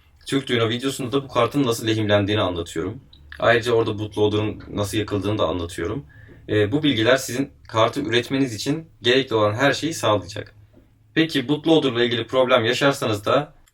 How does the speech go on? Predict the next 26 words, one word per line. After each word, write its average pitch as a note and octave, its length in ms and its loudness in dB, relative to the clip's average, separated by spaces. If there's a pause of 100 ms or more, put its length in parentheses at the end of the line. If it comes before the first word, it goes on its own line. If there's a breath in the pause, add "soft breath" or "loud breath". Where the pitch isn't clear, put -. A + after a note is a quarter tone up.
(120)
yine C#3 420 6
Boot F3+ 180 -2
mu C3 140 2
Loader B2 300 2
isimli G2+ 360 -4
videoma A#2+ 360 0
bakarak B2+ 440 0
da C3 240 -2 (100)
bunu B2+ 200 0
halledebilirsiniz. A#2+ 720 -2 (240)
Yani C3 340 6
üç - 240 -2
videodan A2+ 340 2
faydalanarak C#3+ 840 4 (100)
kendi C3+ 280 2
Türk B2+ 220 -4
Düğünü'nüzü A2+ 420 -2
kolaylıkla B2 540 2
hiçbir A#2 340 -6
bilgiye, G#2+ 320 -4
hiçbir C3+ 280 -6
tecrübeye G#2 380 -2
sahip A#2+ 320 0
olmadan A#2+ 500 0 (320)
üretebilirsiniz A#2 680 -2
arkadaşlar. G2 580 -2